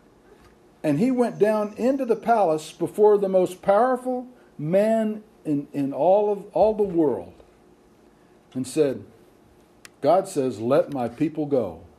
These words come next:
And he had this contest with Pharaoh that, that we looked at, looked at some of and the things that he did.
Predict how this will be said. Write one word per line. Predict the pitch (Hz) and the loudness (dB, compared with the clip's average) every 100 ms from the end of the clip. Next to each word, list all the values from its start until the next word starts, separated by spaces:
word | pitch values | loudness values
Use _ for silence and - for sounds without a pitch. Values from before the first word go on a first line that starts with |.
| _ _ _ _ _ _ _ _ | _ _ _ _ _ _ _ _
And | 143 160 | -2 2
he | 156 147 | 0 0
had | 165 202 202 | 2 2 2
this | 202 - | -2 -2
contest | - 220 262 254 151 101 101 - - _ - - 151 | -4 -2 -2 0 0 -2 -8 -18 -20 _ -20 -10 -2
with | 143 - | -2 0
Pharaoh | 196 226 185 131 113 | 6 6 6 2 0
that, | 120 120 - | -2 -8 -6
that | 147 139 | -6 -2
we | 156 | 0
looked | 151 185 190 | 2 0 0
at, | 147 123 - - | -8 -8 -18 -4
looked | 170 185 170 | -2 0 0
at | 143 | 0
some | - 175 147 | 0 0 2
of | 135 117 | 0 0
and | 120 127 | -6 -8
the | |
things | 123 170 151 | -6 -6 -4
that | 156 147 | -4 -2
he | 147 | -2
did. | 143 143 110 - | 0 0 0 -6